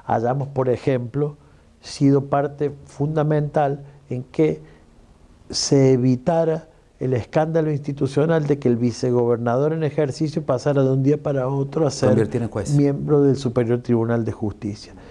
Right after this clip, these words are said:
Speaker 1: Creo que eso es un símbolo y creo que el resultado de las elecciones que vienen dentro de unos días va a hacer que nuestro espacio, los espacios que quieren el cambio realmente en la provincia de San Luis, tengan más representantes en el Senado de la provincia, con lo cual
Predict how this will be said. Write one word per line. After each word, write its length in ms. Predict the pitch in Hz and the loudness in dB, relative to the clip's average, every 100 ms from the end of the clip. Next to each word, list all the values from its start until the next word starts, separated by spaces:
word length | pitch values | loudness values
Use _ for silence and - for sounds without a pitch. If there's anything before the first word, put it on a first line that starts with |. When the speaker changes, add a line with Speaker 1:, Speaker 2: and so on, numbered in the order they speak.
| - - | -20 -6
Speaker 1:
Creo 320 | - 143 160 | 0 2 2
que 120 | 139 151 | -2 -4
eso 160 | 151 | -2
es 60 | 127 | -4
un 120 | 123 | -4
símbolo 420 | - 127 117 113 | -2 -2 0 0
y 60 | 110 | 0
creo 340 | 156 151 123 | 2 2 2
que 80 | - | -4
el 80 | 110 | -6
resultado 540 | 113 - 113 139 143 | -6 -4 -2 2 2
de 60 | 147 | 2
las 120 | 127 | 2
elecciones 600 | 127 123 - 156 139 127 | 2 0 0 0 0 -4
que 140 | - | -4
vienen 300 | 120 139 143 | 0 2 2
dentro 260 | 139 139 139 | 0 0 0
de 40 | |
unos 200 | 151 147 | 2 0
días 360 | 151 160 156 - - - - - 127 | 2 2 0 -2 -18 -20 -18 -4 0
va 120 | 135 | 0
a 40 | |
hacer 340 | 131 147 139 139 | 0 0 -2 -2
que 340 | 139 131 127 - - - - - | 0 0 -2 -16 -20 -20 -20 -10
nuestro 560 | 120 117 131 123 151 | -4 0 0 0 0
espacio, 760 | 135 139 165 160 143 - 156 151 - - 123 | 0 0 0 0 -4 -6 -8 -8 -16 -10 -2
los 180 | 113 | 0
espacios 440 | 107 - 139 127 127 | 0 0 -2 -2 -6
que 180 | 131 - | -8 -4
quieren 380 | 143 147 139 | 0 2 2
el 200 | 139 - | -2 -2
cambio 460 | - 147 147 143 139 | 0 0 0 0 0
realmente 420 | 139 135 139 139 | 0 0 0 0
en 60 | 135 | 0
la 80 | 135 | 2
provincia 340 | 131 139 139 | 2 2 0
de 60 | 139 | 0
San 240 | 139 139 | 0 2
Luis, 280 | 143 156 - - - - | 2 0 -4 -18 -20 -2
tengan 360 | 127 117 113 113 | -2 0 0 2
más 240 | 151 175 | 2 0
representantes 680 | 175 160 156 139 156 156 160 | -2 -4 -4 -2 -2 0 -2
en 80 | |
el 60 | 143 | -2
Senado 300 | 147 143 156 | 0 2 2
de 40 | |
la 100 | 165 | 2
provincia, 460 | 147 156 190 190 226 | 0 0 0 0 -2
con 200 | - 139 | 0 0
lo 120 | 127 | 0
cual 300 | 151 156 160 | 0 0 -2